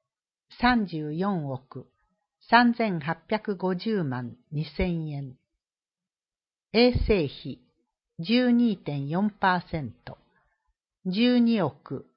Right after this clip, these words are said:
八十八万円。農林水産業費、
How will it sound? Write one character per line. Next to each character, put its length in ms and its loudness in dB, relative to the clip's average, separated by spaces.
八 420 -2
十 280 -2
八 360 -4
万 320 -4
円。 260 -8
農 300 6
林 340 6
水 200 -2
産 380 -2
業 220 -2
費、 320 -14